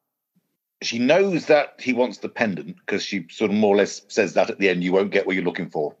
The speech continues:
and then he just snatches it off her. But this thing about being the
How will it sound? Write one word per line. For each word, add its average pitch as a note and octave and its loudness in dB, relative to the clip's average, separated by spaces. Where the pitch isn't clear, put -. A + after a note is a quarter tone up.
and E2+ -10
then E2 -4
he F2 -10
just F2 -6
snatches E2+ -6
it F2 -2
off F2 -2
her. D#2+ -10
But G#2 4
this - 0
thing A#2 4
about G#2+ 4
being G#2 2
the F#2+ 0